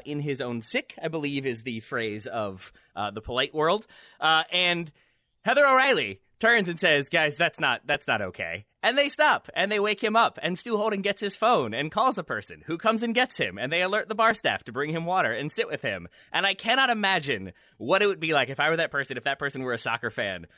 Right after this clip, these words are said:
to wake up from a drunken stupor and have Alexi Lalas, Stu Holden, and Heather O'Reilly checking on you. You would feel like you were not on this planet anymore, I think. But, uh, just wanted to shout them out for being wonderful human beings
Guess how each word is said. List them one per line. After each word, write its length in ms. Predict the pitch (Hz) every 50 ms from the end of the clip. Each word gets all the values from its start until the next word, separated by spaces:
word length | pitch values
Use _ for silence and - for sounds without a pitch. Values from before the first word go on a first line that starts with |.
| _ _ _ _ -
to 180 | - 165 147
wake 240 | 143 156 170 175 -
up 140 | 185 - -
from 100 | 165 151
a 40 | 139
drunken 280 | 135 151 151 - 139 127
stupor 360 | - - 139 131 - 131 120
and 100 | 113 123
have 140 | 120 120 117
Alexi 340 | 110 117 120 120 - 139
Lalas, 300 | 123 120 120 117 117 110
Stu 180 | - - 123 107
Holden, 300 | 120 123 120 117 110 113
and 80 | 107 110
Heather 240 | 113 120 110 120 113
O'Reilly 400 | 107 104 101 101 104 104 117 123
checking 340 | 120 - 143 135 151 147 147
on 140 | 151 151
you. 220 | 156 156 160 160 160
You 220 | 160 165 185 214
would 120 | 226 226 208
feel 300 | - 269 269 277 262 233
like 160 | 208 190 175
you 100 | 202 196
were 80 | 180
not 320 | 170 170 165 160 160 156 - _ _ _
on 220 | 147 147 147 135
this 180 | 123 131 120 -
planet 380 | - - 131 117 110 101 98 -
anymore, 420 | 104 101 95 90 92 92 87 90
I 180 | 90 71 98 95
think. 280 | - - 104 76 78 - _
But, 240 | - 160 143 95 - _ - - - - -
uh, 220 | - 139 139 127 139
just 220 | 156 214 220 -
wanted 200 | 226 202 190 175
to 80 | - 175
shout 220 | - 175 156 139
them 120 | 147 143 139
out 160 | 131 135 -
for 100 | - 123
being 200 | 123 123 113 110
wonderful 340 | 113 117 113 110 - 113 104
human 260 | 123 110 101 101 98
beings 580 | 101 139 156 156 151 143 139 143 147 - -